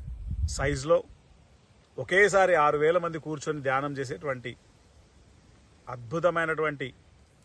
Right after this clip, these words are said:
పిరమిడ్ రాబోతో-, రాబోతోంది. దీని పేరే ఒమేగా పిరమిడ్. ఒమేగా అంటే గ్రీకు భాషలో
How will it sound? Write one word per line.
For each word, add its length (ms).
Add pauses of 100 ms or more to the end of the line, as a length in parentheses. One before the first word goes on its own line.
(1600)
పిరమిడ్ 340
రాబోతో-, 480
రాబోతోంది. 560
దీని 180
పేరే 160 (160)
ఒమేగా 400
పిరమిడ్. 260 (120)
ఒమేగా 380
అంటే 200
గ్రీకు 260
భాషలో 280